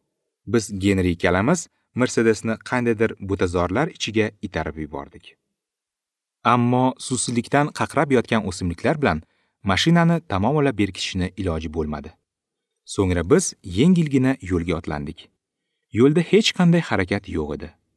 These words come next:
ammo yo'l albatta bizni avtomagistralga olib chiqishiga ishonchim komil edi.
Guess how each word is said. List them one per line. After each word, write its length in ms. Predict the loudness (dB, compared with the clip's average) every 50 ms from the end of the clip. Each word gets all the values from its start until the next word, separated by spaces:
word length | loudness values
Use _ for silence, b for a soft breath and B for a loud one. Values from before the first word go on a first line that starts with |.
| _ _ -4
ammo 300 | -2 -2 0 0 0 0 -2 -4 _ _ _ _
yo'l 260 | -2 2 4 4 4 2
albatta 500 | 0 -4 -2 0 0 0 0 0 -2 -2
bizni 360 | -2 -2 -2 0 0 0 0 -2
avtomagistralga 880 | -4 -8 -6 -2 -2 0 0 0 -2 -4 -4 -2 0 0 2 0 -2 -2
olib 260 | -2 -4 -6 -4 -4
chiqishiga 520 | -6 -8 -8 -8 -8 -6 -2 -2 -2 -2 -2 _ _ _ _
ishonchim 460 | -4 -4 -2 -2 -2 -4 -4 -6 -8
komil 320 | -8 -8 -8 -8 -8 -8 -8
edi. 220 | -10 -12 -16 -20